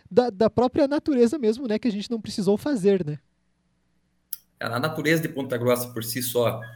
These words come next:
Speaker 2: é exuberante, né, sem nenhuma intervenção humana, como você citou na sua pergunta.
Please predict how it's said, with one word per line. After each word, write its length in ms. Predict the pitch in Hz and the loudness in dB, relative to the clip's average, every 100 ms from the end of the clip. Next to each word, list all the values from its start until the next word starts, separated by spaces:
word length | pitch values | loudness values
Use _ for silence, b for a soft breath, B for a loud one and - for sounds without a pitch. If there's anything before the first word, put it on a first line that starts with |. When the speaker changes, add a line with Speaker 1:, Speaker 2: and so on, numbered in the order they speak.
| B | B
Speaker 2:
é 80 | 92 | -2
exuberante, 720 | 113 117 117 107 104 135 160 107 | 0 0 0 2 2 2 0 -4
né, 200 | 104 117 | -4 -4
sem 180 | - 110 | -4 -4
nenhuma 320 | 113 110 131 | -2 -2 -2
intervenção 680 | 127 127 117 117 113 120 113 | -2 -2 0 -2 -2 -2 -2
humana, 360 | 98 117 127 | -2 -4 -4
como 200 | 113 107 | -6 -8
você 240 | 101 - 107 | -8 -10 -10
citou 240 | - 110 | -10 -8
na 80 | 107 | -8
sua 220 | 110 104 | -6 -6
pergunta. 580 | 98 95 104 147 120 | -8 -8 -8 -8 -8